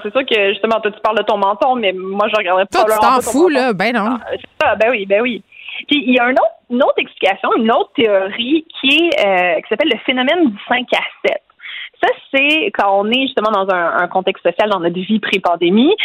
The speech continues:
Speaker 1: Euh, t'es en train de prendre un verre avec des, des collègues de travail et là, à, à quelques mètres de toi, il y a un autre sous-groupe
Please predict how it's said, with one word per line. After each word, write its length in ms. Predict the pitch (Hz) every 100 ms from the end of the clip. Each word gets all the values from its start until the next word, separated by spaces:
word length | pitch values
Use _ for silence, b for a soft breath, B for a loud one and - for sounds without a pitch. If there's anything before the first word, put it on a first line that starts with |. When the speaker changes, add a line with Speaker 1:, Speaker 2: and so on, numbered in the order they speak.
| B B -
Speaker 1:
Euh, 280 | 165 170 175
t'es 120 | 185
en 60 | 170
train 120 | 208
de 40 |
prendre 220 | 196 185 170
un 60 |
verre 180 | 175 190
avec 240 | 185 175 170
des, 320 | 165 170 165
des 80 | 170
collègues 240 | 185 185
de 80 | 160
travail 340 | - 175 330
et 100 | 202
là, 120 | 202 320 339 -
à, 320 | 110 135 -
à 40 | 190
quelques 200 | 302 320
mètres 220 | 226 247 214
de 80 |
toi, 220 | 175 269 330
il 60 |
y 60 | 233
a 80 | 180
un 120 | 185 196
autre 220 | 254 240 _ _ - -
sous-groupe 520 | 254 - - -